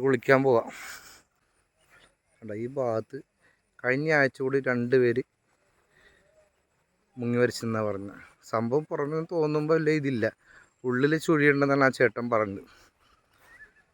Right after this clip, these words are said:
ഉള്ളില് ചുഴിയുണ്ട്. രണ്ട് പേരെ കഴിഞ്ഞ ആഴ്ച ഇവിടുന്ന് മരിച്ചിട്ട് ഇതെന്ന് പറയുന്നത്. അത്യാവശ്യം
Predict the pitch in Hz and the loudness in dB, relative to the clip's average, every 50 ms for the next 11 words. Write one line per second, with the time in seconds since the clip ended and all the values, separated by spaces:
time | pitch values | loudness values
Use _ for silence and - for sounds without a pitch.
0 | _ _ - 120 120 123 131 143 143 - 160 147 143 143 143 135 117 120 123 - | _ _ -8 -4 0 2 2 2 2 2 2 2 4 4 4 2 2 0 -2 -2
1 | - 123 131 135 143 165 170 165 160 156 151 143 139 139 139 139 139 135 131 - | -2 -2 -2 0 0 2 4 6 6 8 8 8 6 6 6 4 4 4 2 2
2 | - 151 147 127 120 117 123 123 135 - - _ _ _ _ _ _ _ _ _ | 0 -2 2 2 4 4 4 2 0 -4 -6 _ _ _ _ _ _ _ _ _
3 | _ _ _ 127 123 113 - - - 139 127 - 139 110 104 127 120 113 107 110 | _ _ _ -6 -6 -6 -4 -2 -2 -2 -2 -2 -4 -6 -4 -4 -4 -2 -2 0
4 | 110 104 98 107 95 - - _ - - - _ - 135 117 127 151 | 0 0 -2 -2 -6 -10 -18 _ -20 -20 -14 _ -4 -2 0 2 2